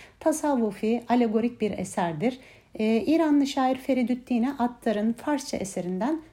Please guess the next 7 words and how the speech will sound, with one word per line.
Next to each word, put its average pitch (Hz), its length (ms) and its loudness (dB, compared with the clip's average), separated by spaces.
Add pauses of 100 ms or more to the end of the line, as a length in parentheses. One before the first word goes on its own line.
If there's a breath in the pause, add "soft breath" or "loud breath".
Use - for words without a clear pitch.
(180)
Türkçe 311 460 -2
çeviridir 175 720 -2
Mantuk-u 208 540 -2
Tayr. 156 260 -4 (480 loud breath)
On 320 280 10
dördüncü 190 420 2
yüzyılın 196 680 0